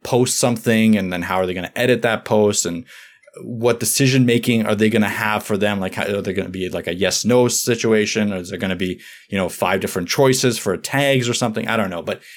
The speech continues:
regardless, when there's more steps than you can kinda keep in your head, especially.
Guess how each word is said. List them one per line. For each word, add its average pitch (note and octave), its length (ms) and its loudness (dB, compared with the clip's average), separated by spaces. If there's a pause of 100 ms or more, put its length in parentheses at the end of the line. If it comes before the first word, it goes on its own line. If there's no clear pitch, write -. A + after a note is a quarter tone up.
(140)
regardless, C3 580 2 (540)
when C3+ 380 0
there's C3+ 200 4
more D3+ 320 4
steps - 640 0 (140)
than A2 200 4
you A2 120 4
can A2+ 180 0
kinda G#2 220 -2
keep A2+ 280 -6
in G#2+ 120 0
your F2+ 100 -4
head, G#2 260 0
especially. B2 680 0